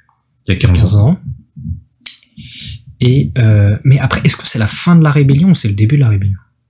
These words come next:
Speaker 1: Non, c'est la fin de la rébellion.
Speaker 2: Donc, il y a quinze ans, fin de la rébellion, avec, qui se finit forcément avec la mort d'Aerys. Et donc, il y a quatorze ans,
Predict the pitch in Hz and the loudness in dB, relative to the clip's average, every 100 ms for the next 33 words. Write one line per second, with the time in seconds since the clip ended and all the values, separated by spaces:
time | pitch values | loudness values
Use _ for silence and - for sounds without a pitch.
0 | _ _ _ _ - 104 95 90 80 80 | _ _ _ _ -4 0 0 0 -2 -2
1 | - - - 85 82 76 78 78 71 - | -4 -6 -2 0 0 0 -2 0 -2 -4
2 | _ _ _ _ - 117 104 127 156 143 | _ _ _ _ 0 0 2 2 2 4
3 | 151 - 165 151 135 123 113 123 180 - | 2 2 2 4 2 2 2 0 -2 -6
4 | - 101 - - - 110 110 107 - - | -4 -2 0 -2 -2 -2 0 0 2 2
5 | - 127 127 127 - 117 - 123 110 - | 0 0 2 0 -4 -4 0 0 0 0
6 | 113 131 - 110 101 131 - - _ - | 0 2 0 0 0 -2 -4 -12 _ -14
7 | - - - - _ 113 143 160 120 160 | -14 -20 -20 -20 _ 0 2 2 0 -2
8 | 160 160 151 160 190 220 | 0 0 2 2 2 0